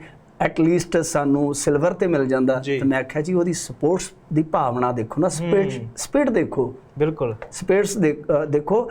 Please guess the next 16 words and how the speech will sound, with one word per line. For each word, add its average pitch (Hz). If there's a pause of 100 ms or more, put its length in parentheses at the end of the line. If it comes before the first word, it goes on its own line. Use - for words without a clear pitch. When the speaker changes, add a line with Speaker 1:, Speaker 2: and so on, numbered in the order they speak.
(160)
Speaker 1:
ਸਪਿਰਿਟ 180
ਦੇ 220
ਵਿੱਚ 190 (360)
ਉਹਨੇ 247 (720)
ਐਂਡ 262
ਮੂਮੈਂਟ 247
ਤੱਕ 247 (220)
Speaker 2:
ਜੀ। 127 (560)
Speaker 1:
ਆਪਦੀ 180
ਕੋਸ਼ਿਸ਼ 190
ਕੀਤੀ 185
ਆ, 262 (240)
ਨਾ 156
ਕਿ 226
ਕੋਈ 247 (340)
ਚੀਟ 277